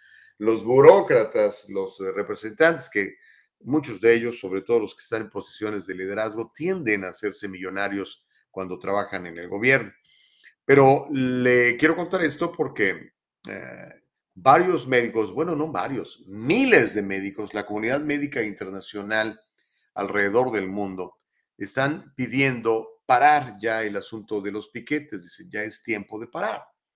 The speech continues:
Recientemente, eh, el señor, eh, Fauci, usted lo conoce,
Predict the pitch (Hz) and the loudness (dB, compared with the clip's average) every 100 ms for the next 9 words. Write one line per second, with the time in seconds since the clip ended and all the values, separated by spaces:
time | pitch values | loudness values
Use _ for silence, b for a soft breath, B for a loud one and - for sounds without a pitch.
0 | _ _ _ _ - 110 156 175 196 151 | _ _ _ _ -10 -4 -2 0 2 2
1 | 120 - 139 143 - - 101 98 92 80 | 0 4 2 2 -8 -16 -10 -6 -6 -8
2 | 87 117 120 - 127 101 92 85 82 - | -8 -4 -4 -6 -6 -4 -2 -4 -6 -2
3 | 135 113 - 107 - 127 117 95 101 101 | -2 -2 -6 -14 -10 -10 -10 -12 -12 -12
4 | 113 110 | -12 -14